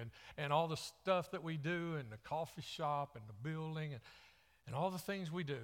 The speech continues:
it still all gets right back to here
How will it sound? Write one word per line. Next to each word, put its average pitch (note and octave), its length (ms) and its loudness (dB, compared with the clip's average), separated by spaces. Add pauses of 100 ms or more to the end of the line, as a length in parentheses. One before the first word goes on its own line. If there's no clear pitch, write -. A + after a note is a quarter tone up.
(320)
it D#3 140 -6
still D#3 720 -4
all D3+ 240 2
gets D3 380 -6
right C3 260 -2 (160)
back A#2+ 280 -4
to B2+ 60 -12
here G#2+ 300 -12